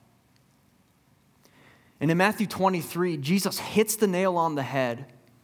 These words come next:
and says, "Woe to you, scribes and Pharisees. You clean the outside of the cup, but inwardly you are filthy." He says, "Woe to you, scribes and Pharisees.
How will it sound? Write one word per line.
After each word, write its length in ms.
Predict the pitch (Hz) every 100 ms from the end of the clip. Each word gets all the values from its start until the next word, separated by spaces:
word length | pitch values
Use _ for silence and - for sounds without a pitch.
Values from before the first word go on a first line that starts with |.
| _ _ - -
and 140 | 156 151
says, 220 | 170 143
"Woe 260 | 147 180 226
to 180 | - 196
you, 260 | 170 190
scribes 520 | 185 - 156 170 165
and 140 | 160 143
Pharisees. 840 | 147 147 147 139 135 123 - - - _ _ _ _ _ _ _ _ _ - - -
You 160 | 165 170
clean 480 | - 196 208 233 220
the 140 | 185
outside 520 | 180 196 - 180 180
of 60 | 156
the 80 | 160
cup, 520 | - 175 156 - -
but 120 | 151
inwardly 440 | 185 190 165 151
you 200 | 147 170 156
are 100 | 120
filthy." 720 | - - 170 151 - 101 - - _ _ _ _ _ _ _ _ _ _ _ _ _ _ _ _
He 100 | 185
says, 240 | 175 196 151
"Woe 340 | 175 214 233
to 180 | 233 208
you, 560 | 190 202 175 147 139 - -
scribes 460 | - 190 185 202 185
and 120 | 160
Pharisees. 920 | 165 165 165 147 - 117 110 -